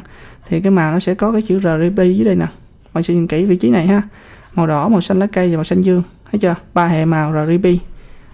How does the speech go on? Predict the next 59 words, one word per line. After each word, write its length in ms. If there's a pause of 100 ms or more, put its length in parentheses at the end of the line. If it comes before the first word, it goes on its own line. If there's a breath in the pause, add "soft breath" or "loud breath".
Màu 100
đỏ, 200
xanh 200
dương 380
và 220
màu 240
xanh 140
lá 60
cây, 260
xanh 160
dương. 280
Và 260
thêm 120
một 40
cái 100
màu 80
trắng 240
này 100
nữa. 140 (840 soft breath)
Còn 240
ở 60
đây 120
là 60
cái 140
hệ 80
màu 220
R 40
G 280
B. 40 (160)
Còn 260
ở 100
đây 140
là 100
cái 160
tọa 140
độ 240
X 140
Y 180
nè. 100 (600 soft breath)
Ha, 280
bạn 120
nhìn 120
chỗ 140
này 140
là 100
X 100
nè, 80
Y 180
nè. 140 (140)
Tọa 180
độ 60
X 120
Y 80
là 100
bao 100
nhiêu 180
nè. 100 (180)
Ha. 180 (360 loud breath)
Đó. 160